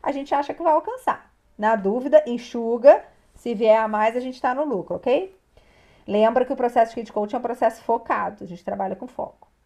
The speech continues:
Porque a gente tem pouco tempo pra dar um resultado muito bom. Mas a escola trouxe, por exemplo, que ele tava, é, abrindo, é, ele, aí ele voltou pro presencial. Essa reunião foi quando ele já tinha voltado pro presencial. Então ele começou o processo, ainda tava no online, voltou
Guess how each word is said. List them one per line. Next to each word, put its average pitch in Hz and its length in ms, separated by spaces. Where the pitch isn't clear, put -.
Porque - 140
a - 20
gente 185 140
tem 190 100
pouco 247 400
tempo 226 240
pra 262 100
dar 233 100
um 254 60
resultado 233 360
muito 226 180
bom. - 180
Mas 294 140
a - 20
escola 294 320
trouxe, 294 300
por 269 160
exemplo, 226 400
que - 80
ele 311 240
tava, 226 920
é, 180 300
abrindo, 285 580
é, 202 240
ele, 202 140
aí 226 200
ele 254 200
voltou 262 260
pro - 140
presencial. 262 640
Essa 196 200
reunião 208 380
foi 226 320
quando 247 240
ele 240 100
já 247 120
tinha 247 140
voltado 240 360
pro - 80
presencial. 254 680
Então 185 120
ele 185 60
começou 220 320
o 226 60
processo, 220 400
ainda 208 120
tava 208 280
no 226 80
online, 254 400
voltou 269 460